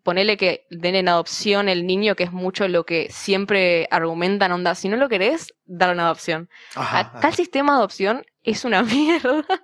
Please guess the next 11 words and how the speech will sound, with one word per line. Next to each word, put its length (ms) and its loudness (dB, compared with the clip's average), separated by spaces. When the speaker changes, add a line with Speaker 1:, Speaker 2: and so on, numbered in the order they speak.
Speaker 2:
No, 180 2
y 60 4
luego 240 4
no 140 4
quieren 280 2
que 100 2
los 180 2
homosexuales 640 0
puedan 280 2
adoptar, 500 -2
vaya. 160 -16